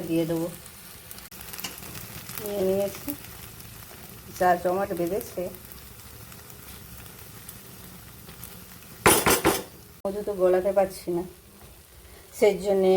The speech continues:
নামিয়ে রাখি চাপা দিয়ে, মেল্ট হয় নাকি দেখি, নাহলে সাইডগুলো দেখতে পাচ্ছেন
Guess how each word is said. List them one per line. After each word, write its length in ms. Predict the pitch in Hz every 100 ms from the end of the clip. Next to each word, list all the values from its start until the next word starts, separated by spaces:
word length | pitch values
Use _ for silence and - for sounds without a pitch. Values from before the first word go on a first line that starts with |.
| 190 190 190 - 185
নামিয়ে 300 | 185 196 196
রাখি 180 | 196 - 247
চাপা 240 | 196 165 175 185
দিয়ে, 140 | 240 320 - - - - - - 190
মেল্ট 220 | 180 175
হয় 120 | 180 175
নাকি 160 | 165 165 165
দেখি, 220 | - 165 165
নাহলে 200 | 175 165 175 180
সাইডগুলো 400 | 165 165 175 185
দেখতে 140 | 185 208
পাচ্ছেন 260 | 208 -